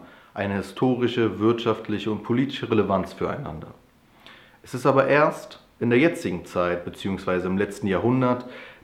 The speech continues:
dass es eine andere Wendung nahm, nämlich eine der Flucht. Wie viele andere Völker lebte auch in Syrien schon immer eine kleine griechische Minderheit, relativ in Freiheit. Neunzehnhundertneunzehn bis neunzehnhundertdreiundzwanzig aber,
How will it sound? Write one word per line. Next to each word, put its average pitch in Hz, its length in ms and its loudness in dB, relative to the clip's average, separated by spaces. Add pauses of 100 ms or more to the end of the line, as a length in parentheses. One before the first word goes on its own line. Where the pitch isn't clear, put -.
dass - 220 4
es - 440 -4
eine 113 140 0
andere 113 340 2
Wendung 92 300 0
nahm, 95 260 0
nämlich 98 580 0
eine 104 200 0
der 110 120 0
Flucht. - 520 -2 (460)
Wie 117 80 0
viele 151 320 0
andere 156 260 4
Völker 101 600 -2 (100)
lebte 127 360 0
auch 110 160 2
in 113 120 0
Syrien 107 440 -2
schon 107 160 -8
immer 107 460 -2
eine 104 240 -4
kleine 123 420 0
griechische 113 460 -2
Minderheit, 110 640 -2 (280)
relativ 139 380 2
in 135 80 -6
Freiheit. - 640 -2 (720)
Neunzehnhundertneunzehn 151 1000 0
bis 92 200 -10
neunzehnhundertdreiundzwanzig 107 1080 0
aber, 87 240 -8